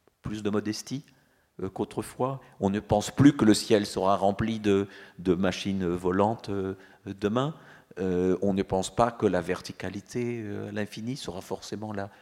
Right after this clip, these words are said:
la solution. Donc c'est, c'est devenu beaucoup plus délicat. Euh, et ce qui est frappant aussi, euh, en voyageant, c'est de voir que des grands architectes européens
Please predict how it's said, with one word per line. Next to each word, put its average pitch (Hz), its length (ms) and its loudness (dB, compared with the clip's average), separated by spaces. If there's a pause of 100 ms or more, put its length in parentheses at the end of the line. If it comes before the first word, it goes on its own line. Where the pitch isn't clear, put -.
(100)
la 101 80 0
solution. 101 480 -6 (180)
Donc 117 140 4
c'est, 120 200 6 (160)
c'est - 160 2
devenu 135 400 6
beaucoup 139 320 0
plus 120 440 -2 (240)
délicat. 127 640 0 (440)
Euh, 87 720 0
et 95 60 -6
ce - 100 -6
qui 110 100 -4
est 107 40 0
frappant 110 360 -4
aussi, 131 460 -8 (480)
euh, 90 340 0
en 95 120 -6
voyageant, 104 720 -4
c'est 160 160 -8
de 95 100 -4
voir 110 280 -4
que - 140 -10
des 95 100 -2
grands 110 240 -6
architectes - 560 -8
européens 110 560 -6